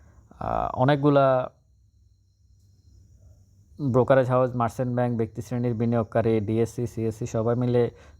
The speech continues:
কমিশনের সাথে একাত্মতা ঘোষণা করছে, কমিশন তদন্ত করতেছে, তারা খুশি।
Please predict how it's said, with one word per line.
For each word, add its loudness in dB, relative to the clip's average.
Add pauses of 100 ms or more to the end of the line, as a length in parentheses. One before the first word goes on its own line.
কমিশনের 0
সাথে -2 (640)
একাত্মতা 0
ঘোষণা 0
করছে, -4
কমিশন -6
তদন্ত -2
করতেছে, -6
তারা 2
খুশি। -6